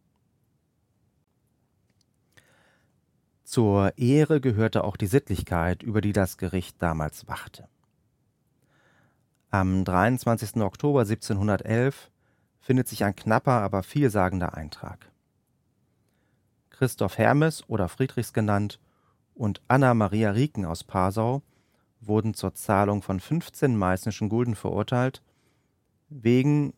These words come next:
wie es heißt, Unzuchtsbrüchte. Sie hatten außerehelichen Geschlechtsverkehr gehabt. Nun sind das Bemerkenswerte an diesem Fall die mildernden Umstände.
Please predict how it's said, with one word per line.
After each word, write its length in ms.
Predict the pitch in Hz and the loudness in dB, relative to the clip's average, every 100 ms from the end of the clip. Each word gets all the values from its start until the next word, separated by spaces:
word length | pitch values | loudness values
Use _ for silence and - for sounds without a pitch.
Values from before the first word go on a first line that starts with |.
| _ | _
wie 140 | 120 | -2
es 180 | 117 - | 0 0
heißt, 420 | 113 110 110 - _ _ _ _ _ _ _ _ | 0 0 -2 -10 _ _ _ _ _ _ _ _
Unzuchtsbrüchte. 1400 | 147 185 - - 110 - - - 85 87 - - 92 - _ _ _ _ _ _ _ _ _ _ _ _ _ _ _ _ _ | 2 2 -2 -2 -2 -2 -12 -12 -6 -4 -6 -12 -16 -16 _ _ _ _ _ _ _ _ _ _ _ _ _ _ _ _ _
Sie 180 | 131 117 | -4 2
hatten 320 | 123 - 131 - _ | 2 2 0 -2 _
außerehelichen 720 | 120 143 135 104 113 120 147 | -2 0 0 2 0 0 -4
Geschlechtsverkehr 680 | 151 - 175 - 98 - 85 | -4 -4 -6 -6 -8 -6 -6
gehabt. 460 | 85 87 - - - _ _ _ _ _ _ _ _ _ _ _ _ _ _ _ _ _ _ _ _ _ _ _ _ _ _ | -6 -10 -14 -20 -20 _ _ _ _ _ _ _ _ _ _ _ _ _ _ _ _ _ _ _ _ _ _ _ _ _ _
Nun 280 | 113 135 160 | 2 4 6
sind 160 | 139 131 | 4 2
das 140 | 117 | 0
Bemerkenswerte 720 | 113 98 95 - - 117 120 | 0 2 2 0 -2 0 0
an 120 | 110 | 0
diesem 220 | 120 113 123 | -2 -2 -4
Fall 320 | - 123 127 | 0 0 0
die 140 | 120 | 0
mildernden 640 | 120 120 120 104 95 95 95 | 0 2 0 0 -2 -2 -2
Umstände. 640 | 90 - - 71 - - | -4 -6 -8 -8 -10 -14